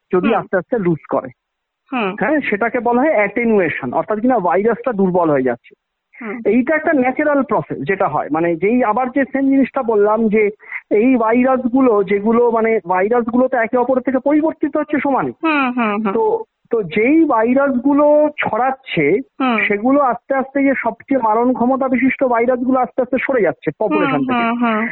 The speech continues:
Speaker 1: এবং
Speaker 2: হুম।
Speaker 1: তার জায়গা নিচ্ছে দুর্বল থেকে দুর্বলতর ভাইরাস।
Speaker 2: হুম, হুম।
Speaker 1: এবং আস্তে আস্তে সেই ভাইরাসগুলোই আমাদের পপুলেশনের মধ্যে ছড়িয়ে পড়বে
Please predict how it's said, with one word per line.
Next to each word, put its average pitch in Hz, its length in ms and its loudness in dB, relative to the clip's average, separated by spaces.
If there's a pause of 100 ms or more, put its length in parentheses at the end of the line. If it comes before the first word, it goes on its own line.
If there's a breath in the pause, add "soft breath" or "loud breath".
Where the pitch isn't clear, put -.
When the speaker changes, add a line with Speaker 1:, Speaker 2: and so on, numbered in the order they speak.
Speaker 1:
এবং 208 200 0
Speaker 2:
হুম। 220 100 -2
Speaker 1:
তার 247 280 0
জায়গা 240 340 0
নিচ্ছে 277 300 0
দুর্বল 254 500 0
থেকে 254 200 -2
দুর্বলতর 180 580 0
ভাইরাস। 113 340 -4 (100)
Speaker 2:
হুম, 240 280 0
হুম। 208 280 -4 (840)
Speaker 1:
এবং 226 260 2
আস্তে 214 320 0
আস্তে 339 380 0
সেই 320 340 0
ভাইরাসগুলোই 285 920 2
আমাদের 247 380 2
পপুলেশনের 220 580 0
মধ্যে 247 260 0
ছড়িয়ে 196 300 0
পড়বে 226 300 2